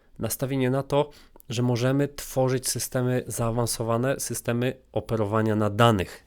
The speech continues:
I że to te systemy będą, mogą stanowić kluczowy element wojny. Że nawet najlepsza broń, jeżeli nie będzie wpięta, e, w pewien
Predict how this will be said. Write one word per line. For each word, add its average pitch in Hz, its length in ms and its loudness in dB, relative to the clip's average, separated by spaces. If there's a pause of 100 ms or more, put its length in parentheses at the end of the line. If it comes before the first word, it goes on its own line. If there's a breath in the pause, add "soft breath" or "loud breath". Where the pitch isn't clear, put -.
(140)
I 107 80 -2
że 104 120 0
to - 160 -6
te 135 260 -2
systemy 139 460 2
będą, 127 360 0 (120)
mogą 139 280 0
stanowić 131 480 -2
kluczowy 127 600 0
element 117 400 2
wojny. 95 380 4 (180)
Że 104 240 0 (360 loud breath)
nawet 143 340 0
najlepsza 135 500 0
broń, 135 320 2
jeżeli 127 260 2
nie 131 120 0
będzie 139 260 -2
wpięta, 147 800 -4 (760 loud breath)
e, 107 240 0
w - 100 -10
pewien 110 360 0